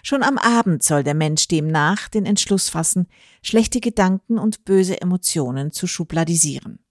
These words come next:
Dann soll er darüber schlafen. Am nächsten Tag finden die negativen Gedanken dann besonders leicht, fast von selbst in diese Schublade, ohne Schaden anrichten zu können.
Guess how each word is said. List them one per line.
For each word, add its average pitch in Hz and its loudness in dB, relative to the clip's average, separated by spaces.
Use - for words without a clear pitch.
Dann 135 -2
soll 233 2
er 254 0
darüber 233 0
schlafen. - -8
Am 233 4
nächsten 269 0
Tag 143 -2
finden 214 2
die 196 2
negativen 175 -2
Gedanken 165 -4
dann 208 4
besonders 180 0
leicht, - -12
fast - -4
von 185 2
selbst 165 0
in 160 -2
diese 147 -2
Schublade, 175 2
ohne 240 10
Schaden 156 2
anrichten 131 -8
zu - -6
können. - -10